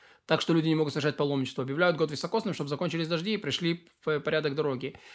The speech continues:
Из-за разрушенных мостов, в результате чего реки не дают людям совершать паломничество, подвергая их угро-, их угрозе гибели, объявляя их год високосным, чтобы успеть починить мосты.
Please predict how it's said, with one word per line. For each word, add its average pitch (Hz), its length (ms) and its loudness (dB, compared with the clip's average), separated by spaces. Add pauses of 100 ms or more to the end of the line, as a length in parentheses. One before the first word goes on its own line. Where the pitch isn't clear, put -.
(140)
Из-за 196 120 10
разрушенных 220 360 4
мостов, 170 320 6
в - 20 4
результате 156 300 4
чего 170 220 2
реки 160 200 2
не 151 80 2
дают 151 220 0
людям 151 360 0
совершать 156 300 -2
паломничество, 143 400 0
подвергая 147 480 2
их 143 140 -2
угро-, 156 260 2
их - 260 -4
угрозе 156 420 0
гибели, 151 300 0
объявляя 143 380 0
их - 80 -4
год 147 160 -2
високосным, 151 400 -4
чтобы 139 160 -6
успеть - 240 -4
починить 151 380 -6
мосты. - 400 -12